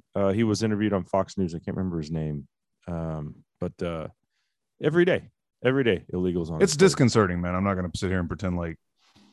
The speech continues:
Speaker 1: It's,
Speaker 2: it's not,
Speaker 1: and the
Speaker 2: it
Speaker 1: property value then goes to crap because nobody wants to buy that situation. So you're kinda like, uh, thank,
Speaker 2: I
Speaker 1: thanks,
Speaker 2: mean,
Speaker 1: Biden.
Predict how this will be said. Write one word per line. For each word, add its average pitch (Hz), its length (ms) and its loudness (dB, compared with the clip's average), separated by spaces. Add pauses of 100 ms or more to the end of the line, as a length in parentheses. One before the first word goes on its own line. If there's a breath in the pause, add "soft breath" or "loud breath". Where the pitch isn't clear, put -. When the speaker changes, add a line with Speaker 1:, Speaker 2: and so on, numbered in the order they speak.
(240 soft breath)
Speaker 1:
It's, 147 160 4
Speaker 2:
it's - 60 -2
not, 165 120 4
Speaker 1:
and 139 100 4
the 139 80 6
Speaker 2:
it - 40 -6
Speaker 1:
property 143 380 6
value 120 400 6
then 113 160 4
goes 107 260 4
to 101 100 -4
crap 98 340 -2
because 107 200 0
nobody 104 300 4
wants 101 260 0
to 92 100 -4
buy 85 280 -2
that 95 220 -4
situation. 82 680 -4 (520)
So 95 520 4
you're 101 120 -4
kinda 127 320 0
like, 120 280 0
uh, 120 320 2 (720)
thank, 123 220 0
Speaker 2:
I - 40 -20
Speaker 1:
thanks, 139 140 4
Speaker 2:
mean, 160 140 8
Speaker 1:
Biden. 123 320 -2